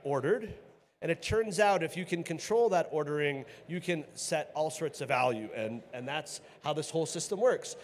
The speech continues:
So naive transaction ordering is, is you take the transactions in the mempool, you can see each one of these transactions has various gas prices, and you just sort of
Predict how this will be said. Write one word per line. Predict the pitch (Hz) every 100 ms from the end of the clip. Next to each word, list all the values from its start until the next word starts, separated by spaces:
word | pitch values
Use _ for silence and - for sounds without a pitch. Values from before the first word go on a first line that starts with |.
| - -
So | - 240 214 - -
naive | 190 214 214 269 285
transaction | - 220 185 196 202 240
ordering | 196 180 180 175
is, | 170 151
is | 156
you |
take | 165 208
the | 190
transactions | - 175 160 202 202 185
in | 160
the |
mempool, | 175 233 - 214 214 208 - -
you | 180
can | 175
see | 170 233 220
each | 202 170
one | 208
of | 190
these | 180
transactions | - 170 147 180 180 180 165
has | 143
various | 147 143 139
gas | - 214 202
prices, | - 208 190 196 175 - - - - -
and | 185
you | 214
just | 226 226
sort | 226
of | 190